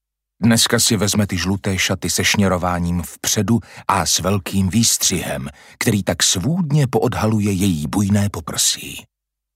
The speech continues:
Farář od svatého Vojtěcha jí sice za to při zpovědi káral, prý je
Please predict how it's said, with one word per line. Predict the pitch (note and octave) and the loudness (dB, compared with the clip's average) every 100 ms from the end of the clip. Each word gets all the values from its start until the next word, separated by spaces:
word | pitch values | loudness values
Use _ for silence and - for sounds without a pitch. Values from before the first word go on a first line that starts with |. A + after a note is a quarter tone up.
| _ _ _ - | _ _ _ -2
Farář | F#3+ G#3+ G3+ - | 2 4 2 2
od | F3 | 2
svatého | F3 F3+ F3 D3+ C#3 | 2 2 4 4 4
Vojtěcha | D#3 C3 D3 - | 2 2 0 2
jí | C#3+ C#3 | 2 4
sice | - C3 - C#3 | 2 2 2 2
za | B2 B2+ | 2 0
to | - C3 | 0 0
při | - B2 | 2 0
zpovědi | - B2 A#2 A#2+ A2+ | 2 2 2 4 2
káral, | - C#3+ B2 F#2+ E2 D#2+ D#2+ - - - - | 2 2 2 2 0 0 -2 -4 -20 -18 -2
prý | A#2+ G2+ F#2+ | 2 4 4
je | F2+ | 2